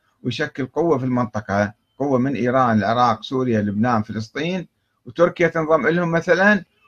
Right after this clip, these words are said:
ويشكلون قوة عظمى في المنطقة. لا، هذا ممنوع، هذا ما يصير يحدث. ولازم، آه، تجي أمريكا تقعد بالنص على الحدود حتى تمنع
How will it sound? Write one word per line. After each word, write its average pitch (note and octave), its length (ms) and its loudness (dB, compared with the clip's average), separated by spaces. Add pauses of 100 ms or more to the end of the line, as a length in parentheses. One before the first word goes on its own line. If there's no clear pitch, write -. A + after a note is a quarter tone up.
(120)
ويشكلون F3 580 -4
قوة F#3 280 2
عظمى D#3 360 2
في A#2 60 -6
المنطقة. G#2+ 540 2
لا، C#3+ 340 4
هذا F3+ 220 0
ممنوع، D3 360 -2 (680)
هذا D#3 180 0
ما D#3 80 -2
يصير C#3+ 400 -4 (480)
يحدث. A2 520 -4 (360)
ولازم، D#3 520 2 (580)
آه، A2+ 120 2
تجي C#3 340 -2
أمريكا C#3 340 0
تقعد B2 340 0
بالنص F#3 560 -2 (380)
على D3 100 2
الحدود G3+ 440 4
حتى D3+ 280 -4
تمنع F#3+ 500 4